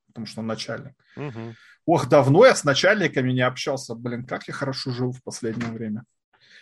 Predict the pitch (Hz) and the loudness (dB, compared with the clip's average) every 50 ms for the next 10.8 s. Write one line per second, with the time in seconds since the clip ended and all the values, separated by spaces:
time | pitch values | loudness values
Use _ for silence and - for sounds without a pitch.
0 | _ _ - 123 123 127 160 151 - 127 127 - - 117 117 113 127 - 190 202 | _ _ -4 -2 0 0 0 -2 -4 -6 -8 -6 -6 -6 -6 -6 -4 -4 -4 -4
1 | 185 165 - - - - 113 113 - - 135 135 - - - - - 110 104 107 | -4 -6 -10 -12 -12 -10 -10 -10 -8 -8 -8 -8 -8 -10 -12 -10 -10 -10 -10 -10
2 | - _ _ _ _ _ _ _ _ _ _ _ _ _ _ _ _ _ _ - | -14 _ _ _ _ _ _ _ _ _ _ _ _ _ _ _ _ _ _ 0
3 | 139 175 220 220 208 240 247 247 180 - - 226 - 170 139 139 127 113 117 143 | 2 4 4 6 6 6 6 6 4 4 2 2 2 2 2 2 2 2 2 0
4 | 143 165 202 226 247 175 123 143 151 135 185 214 247 220 143 - - 147 - - | 2 2 2 2 2 0 0 0 0 0 0 0 0 0 -2 -2 -4 -6 -6 -4
5 | 185 185 185 165 175 180 165 - - 269 262 190 139 127 135 - - - 156 131 | -6 -6 -4 -4 -4 -6 -6 -6 -8 -6 -4 -4 -4 -4 -4 -6 -6 -4 -2 0
6 | 120 127 - - - 165 190 214 247 277 254 - 131 120 127 - - 320 320 196 | 0 0 2 4 4 6 6 6 4 2 2 2 2 0 0 0 0 2 2 2
7 | 117 117 135 139 147 185 226 220 - 202 185 143 131 - 262 247 202 139 131 156 | 2 0 0 0 0 0 -2 -2 0 0 0 0 -2 -4 -6 -4 -4 -2 0 0
8 | 143 120 107 160 - 123 123 104 98 107 123 127 107 98 - - - 143 123 104 | 0 0 -2 -4 -6 -6 -6 -8 -8 -10 -10 -10 -10 -12 -12 -12 -10 -10 -10 -10
9 | 98 104 107 113 104 - - 123 123 156 151 - - 143 120 127 135 131 123 110 | -10 -10 -12 -12 -10 -12 -10 -4 -2 -2 -2 -2 -6 -8 -4 -2 -2 0 -2 -2
10 | - - 113 107 104 101 - - 120 131 165 156 - - 175 | -6 -6 -4 -4 -4 -6 -8 -6 -2 -2 -2 0 0 -2 -2